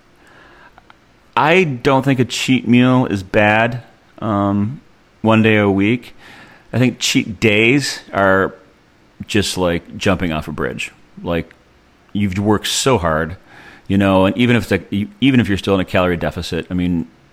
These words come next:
you've done so well. I think it, one cheat meal is fine, but the cheat days, and if you feel you need a cheat day, I honestly think there is some more, um, how do I say this?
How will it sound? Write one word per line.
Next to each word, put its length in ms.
you've 160
done 180
so 260
well. 440
I 60
think 180
it, 100
one 300
cheat 340
meal 200
is 100
fine, 360
but 120
the 40
cheat 300
days, 480
and 120
if 80
you 80
feel 380
you 80
need 180
a 20
cheat 440
day, 340
I 220
honestly 380
think 340
there 340
is 260
some 280
more, 640
um, 600
how 100
do 100
I 40
say 260
this? 360